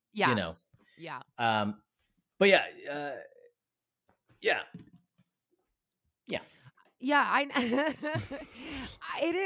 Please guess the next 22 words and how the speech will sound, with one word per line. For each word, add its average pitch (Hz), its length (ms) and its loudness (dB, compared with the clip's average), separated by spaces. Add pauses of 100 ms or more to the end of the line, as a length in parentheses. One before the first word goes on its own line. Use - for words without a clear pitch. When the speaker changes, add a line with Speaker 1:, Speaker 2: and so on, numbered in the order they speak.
(120)
Speaker 1:
it's - 120 -6
a 311 80 2
lot 277 320 4
of 302 100 -4
stuff, 262 380 -2
though. 180 60 -2 (120)
I, 175 400 0
I, 185 420 -4
I 190 600 -6
understand. 180 800 -6 (120)
And 160 460 -6
if 170 180 -8
you 180 120 -4
have 170 240 -4
the 233 100 0
luxury, 165 580 -6
I 143 80 -4
think, 156 240 -8
of 131 140 -8
taking 147 380 -8
a 139 40 -6
break 123 320 -10